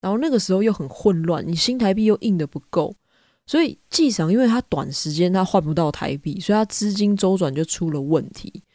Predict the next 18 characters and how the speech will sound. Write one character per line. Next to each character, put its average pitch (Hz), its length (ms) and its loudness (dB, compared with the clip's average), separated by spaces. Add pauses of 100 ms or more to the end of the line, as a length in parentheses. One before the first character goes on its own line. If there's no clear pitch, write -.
(340)
他 233 160 -2
要 233 100 6
发 208 360 -2
工 202 340 0
资 190 360 -2
啊， 170 280 0
收 190 280 0
茶 151 280 -4
金， 165 240 -4
这 240 140 -2
些 240 100 4
都 226 180 4
是 220 60 2
要 208 140 4
用 196 180 4
现 175 260 0
金 143 280 -8
的。 - 120 -8